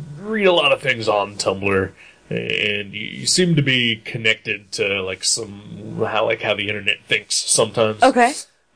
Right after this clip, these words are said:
Speaker 1: Uh, and there are just things that I don't get.
Speaker 2: Okay.
Speaker 1: I do not comprehend the internet, specifically Tumblr, but,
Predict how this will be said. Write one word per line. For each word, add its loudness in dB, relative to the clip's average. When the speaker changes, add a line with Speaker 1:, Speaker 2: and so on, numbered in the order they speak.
Speaker 1:
Uh, 4
and -4
there 8
are 8
just 4
things -4
that -4
I -2
don't -6
get. -6
Speaker 2:
Okay. 4
Speaker 1:
I 4
do -2
not -2
comprehend -2
the -2
internet, -4
specifically -2
Tumblr, 2
but, 2